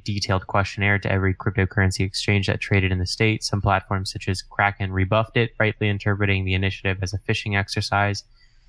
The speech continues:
designed to further regulate an already tightly regulated industry. Blah, blah, blah. So, yeah. I don't know. This actually provides a little bit more detail that wasn't given in the previous article. Um,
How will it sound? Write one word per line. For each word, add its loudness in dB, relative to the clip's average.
designed 2
to -12
further 2
regulate 2
an -2
already 2
tightly -2
regulated 0
industry. 0
Blah, 2
blah, -2
blah. 4
So, 2
yeah. 4
I 6
don't 2
know. -2
This -6
actually 2
provides 2
a 0
little 2
bit 0
more 2
detail 0
that 0
wasn't -2
given 0
in 0
the 0
previous 0
article. -2
Um, 2